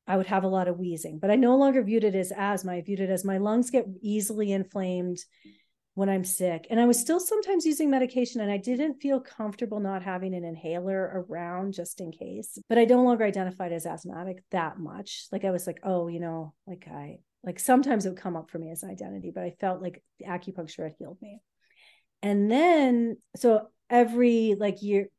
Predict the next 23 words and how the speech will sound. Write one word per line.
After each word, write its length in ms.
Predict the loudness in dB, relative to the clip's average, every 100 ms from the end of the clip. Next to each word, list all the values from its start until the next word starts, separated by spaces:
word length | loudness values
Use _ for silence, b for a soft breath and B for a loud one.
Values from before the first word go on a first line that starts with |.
| -4
every 220 | 0 0
two 220 | 0 0 0
years, 300 | 0 -2 -2
I 60 |
was 100 | -4
getting, 200 | 0 0
like, 140 | 0 -2
a 40 |
bad 300 | 0 0 0
respiratory 480 | -4 -6 -8 -2 -2
infection, 380 | -2 -6 -6 -10
having 220 | -6 -4
a 40 |
lot 140 | -4 -4
of 80 |
wheezing, 440 | -4 -4 -4 -6 -4
using 460 | -4 -4 -6 -6
the 80 | -6
drugs 420 | -6 -4 -6 -8
because 260 | -12 -10 -6
I 100 | -6
was 180 | -6 -8
scared. 640 | -6 -6 -4 -6 -6 -8